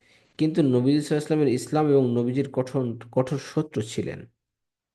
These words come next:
আবু লাহাব সে খুব সাদা এবং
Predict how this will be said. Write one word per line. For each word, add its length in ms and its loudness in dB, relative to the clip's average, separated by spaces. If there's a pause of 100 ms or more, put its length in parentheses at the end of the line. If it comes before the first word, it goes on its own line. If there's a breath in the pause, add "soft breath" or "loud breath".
(1160)
আবু 280 6
লাহাব 580 6 (220)
সে 220 -8
খুব 380 0
সাদা 920 2 (440)
এবং 640 2